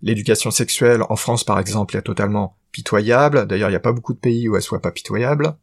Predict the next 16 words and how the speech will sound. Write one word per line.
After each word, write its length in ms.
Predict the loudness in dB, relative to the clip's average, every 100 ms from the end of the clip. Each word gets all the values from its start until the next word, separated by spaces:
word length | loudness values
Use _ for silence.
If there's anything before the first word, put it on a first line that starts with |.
| -6
Donc 260 | 0 0 -2
tout 120 | -6
ce 100 | -4
qui 80 | 0
est 80 | 0
propagé, 500 | 0 0 0 2 0
ce 140 | -2
sont 260 | -4 -4 -2
des 160 | -2 -2
croyances 480 | -2 -2 0 -2
qui 120 | -6 -6
sont 380 | -6 -4 -6 -10 -8
la 160 | -2 -2
plupart 360 | -2 0 0
du 160 | 0 -2
temps 480 | 0 0 0 -4